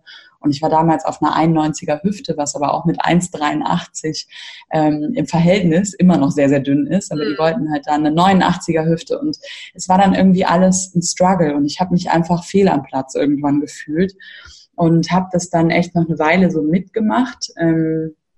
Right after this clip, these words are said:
Speaker 1: habe aber auch gemerkt, dass ich also komplett unerfüllt war, einfach auch auf den Bildern, wenn ich die sehe in dieser Zeit.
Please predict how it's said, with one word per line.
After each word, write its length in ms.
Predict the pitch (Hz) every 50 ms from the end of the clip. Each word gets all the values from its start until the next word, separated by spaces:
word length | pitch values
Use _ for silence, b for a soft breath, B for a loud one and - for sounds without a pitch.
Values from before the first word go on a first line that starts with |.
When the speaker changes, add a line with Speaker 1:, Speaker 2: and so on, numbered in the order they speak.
| _ _ _ _ _ _ - -
Speaker 1:
habe 200 | - 185 190 196
aber 180 | 175 175 165 -
auch 140 | 180 170
gemerkt, 400 | - 170 160 160 160 165 165 -
dass 120 | 165 160 -
ich 240 | 160 - - - B B B B B B B B B
also 340 | - 160 156 165 160 151
komplett 480 | 151 - - 165 147 - 170 170 170 170
unerfüllt 640 | - 180 185 180 147 143 - - 151 147 143 139
war, 180 | 156 156 156 -
einfach 220 | 151 147 - 165
auch 140 | - 151 156
auf 160 | 170 170 170
den 220 | - 170 160 160 147
Bildern, 440 | 175 180 196 185 185 165 156 156 151
wenn 140 | 151 156
ich 160 | 156 147 - -
die 140 | 170 151
sehe 420 | 143 151 156 160 165 160 160 165 175
in 140 | 170 165 160
dieser 280 | 165 165 165 160 160
Zeit. 460 | - - - 165 160 165 180 185 185